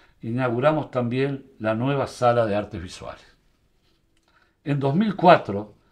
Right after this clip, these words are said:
se constituye la Comisión de Amigos del Museo. Usted en ese momento ya trabajaba junto con nosotros. La Comisión de Amigos del Museo y de la Cultura de Río Branco, la cual estaba integrada por presidente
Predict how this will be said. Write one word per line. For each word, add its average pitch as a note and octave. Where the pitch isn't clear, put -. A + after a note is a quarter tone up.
se C#3
constituye D3+
la D3+
Comisión C#3+
de A#2
Amigos C#3
del C3
Museo. A2
Usted C3+
en G#2+
ese A2+
momento A#2
ya B2+
trabajaba A#2
junto G#2
con G2
nosotros. -
La B2
Comisión B2+
de B2
Amigos C3+
del B2
Museo D#3
y A#2
de B2
la B2+
Cultura C3+
de B2+
Río A#2
Branco, A2+
la C3
cual D#3+
estaba D3+
integrada C#3
por -
presidente C#3